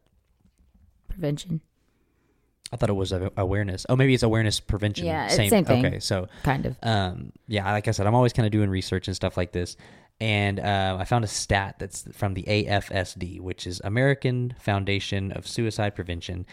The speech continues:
Speaker 2: and that it is the, uh, suicide is the tenth leading cause of death in the U S. Of death.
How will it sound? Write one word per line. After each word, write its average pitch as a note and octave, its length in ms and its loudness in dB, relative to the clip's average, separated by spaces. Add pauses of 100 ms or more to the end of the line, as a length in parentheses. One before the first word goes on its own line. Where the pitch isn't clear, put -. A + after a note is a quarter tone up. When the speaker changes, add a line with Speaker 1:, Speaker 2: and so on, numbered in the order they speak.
(300)
Speaker 2:
and G2 120 -6
that F#2+ 120 -2
it G#2 140 -2
is G2+ 420 -4 (240)
the, G2 140 -4 (100)
uh, F#2 280 0 (140)
suicide B2 460 -2
is G2 100 -6
the F#2 100 -4
tenth - 520 -4
leading G2+ 380 -2
cause F#2+ 720 -2
of F2+ 240 -6
death F2+ 280 0
in F2 120 -6
the E2+ 100 -4
U E2 220 -4
S. - 320 -12 (560)
Of B2+ 180 4
death. - 400 0